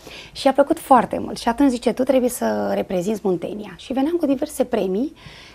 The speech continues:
care le aduceam, bineînțeles, liceului de muzică. Iar acolo mi-a pregătit el un spectacol cu doamna Mărioara Murărescu,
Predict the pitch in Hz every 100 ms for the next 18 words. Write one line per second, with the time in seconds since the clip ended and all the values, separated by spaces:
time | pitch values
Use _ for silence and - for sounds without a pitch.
0 | - 403 359 226 208 233 226 214 196 202
1 | 196 185 - 185 185 175 - 185 185 185
2 | 185 180 - - 202 196 190 170 - -
3 | - - - - - - - 330 359 -
4 | - 440 320 247 208 180 196 180 185 220
5 | 226 220 208 190 185 - 185 180 180 180
6 | 175 202 190 180 180 180 175 170 170 170
7 | 170 - - - 190 185 180 180 175 170
8 | 170 175 196 208 208 - - 190 185